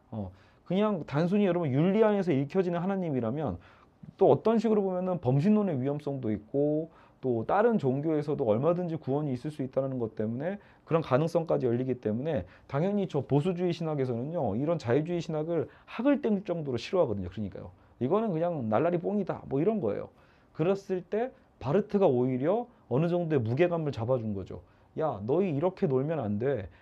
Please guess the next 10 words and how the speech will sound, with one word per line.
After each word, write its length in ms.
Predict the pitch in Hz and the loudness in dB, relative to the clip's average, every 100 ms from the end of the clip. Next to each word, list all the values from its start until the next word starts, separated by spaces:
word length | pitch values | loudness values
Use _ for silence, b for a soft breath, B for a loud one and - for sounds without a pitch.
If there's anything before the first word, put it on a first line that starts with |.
| - | -10
하나님은 520 | 170 202 208 202 196 | -2 0 0 -2 -4
그렇게 800 | - 147 160 - 196 131 101 113 - | 0 0 -2 -4 -2 -2 -6 -10 -12
쉬운 320 | - - 247 | -8 0 2
분이 200 | 214 208 226 | 2 2 0
아니야. 360 | 120 95 92 b b | 0 -2 -4 b b
하나님은 600 | - 156 185 180 208 117 - | -8 -4 -4 -4 -6 -6 -8
전적 500 | - 131 151 226 - | -2 0 2 2 0
타자고 500 | 139 127 113 - 254 b b b | -8 -6 -6 -10 -14 b b b
절대적인 760 | - 135 151 220 190 165 143 120 | -2 -2 0 -2 0 -2 -4 -6
거고 300 | 135 247 | -4 -6